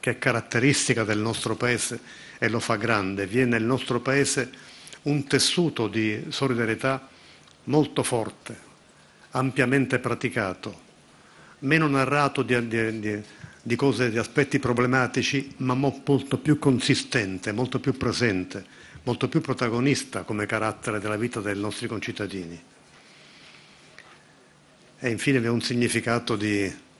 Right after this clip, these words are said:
rilancio del territorio. Eh, una delle dimostrazioni che la ricostruzione faticosa, impegnativa, in un territorio colpito in maniera così vasta,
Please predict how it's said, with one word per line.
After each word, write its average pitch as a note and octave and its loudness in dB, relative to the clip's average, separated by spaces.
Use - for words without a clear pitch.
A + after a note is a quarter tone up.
rilancio G#2+ -2
del A2 -4
territorio. G2 -4
Eh, - -14
una C3 0
delle A#2 0
dimostrazioni A#2 2
che A#2 -2
la G#2+ 0
ricostruzione A#2 0
faticosa, A2+ 0
impegnativa, G#2+ -2
in A#2 -2
un A2+ -2
territorio A2+ 0
colpito B2+ -2
in A2 2
maniera G#2+ 0
così G#2+ -4
vasta, G2 -2